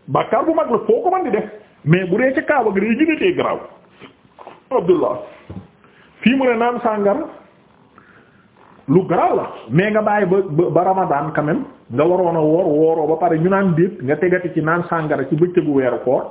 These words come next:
loolu moom mooy, mooy, mooy, mooy bàkkaar ba, bu rëy ba day gën a tee pataa. <laughs> Waaw. Loolu, loolu, loolu la quoi. Allahu akbar.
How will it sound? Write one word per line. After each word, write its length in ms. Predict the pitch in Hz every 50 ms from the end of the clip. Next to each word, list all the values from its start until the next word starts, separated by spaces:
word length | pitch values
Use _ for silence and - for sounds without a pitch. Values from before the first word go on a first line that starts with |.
| - 90
loolu 280 | 107 139 208 339 349
moom 240 | 269 202 185 - - - - - - - - - - - - - - _ -
mooy, 320 | 143 175 240 320 285 233
mooy, 320 | 190 196 202 233 254 240 220
mooy, 260 | 202 220 240 240 226
mooy 240 | 214 220 233 233 220
bàkkaar 440 | 202 214 277 277 - 262 262 233 185
ba, 100 | 170 - - - - - -
bu 180 | 135 185 240 277
rëy 120 | 277 262 240
ba 80 | 233 220
day 140 | 220 233 226
gën 120 | 233 233 220
a 60 | 214
tee 180 | 214 190 185 180
pataa. 320 | 185 185 185 170 - - - - - - - - - - 170 - - - 147 - - _ _ _ _ _ _ _ _ _ _ _ _ _ _ _ _ _ _ _ _ _ -
<laughs> 0 |
Waaw. 180 | - 92 - - - - - - _ _ _ _ _ _ _ _ _ _ _ _ _ _ _
Loolu, 460 | - 104 120 139 151 156 175 254 247 - - - - - _ _
loolu, 400 | 95 107 170 190 - 196 202 - 98 107
loolu 180 | 120 131 147 190
la 80 | 240 -
quoi. 280 | - 135 107 71 - - - - - - - - _ _ _ _ _ _ _ _ _ _ _ _ _ _ _ _ _ _ _ 98
Allahu 260 | 117 135 135 - 139
akbar. 300 | 120 - - 101 -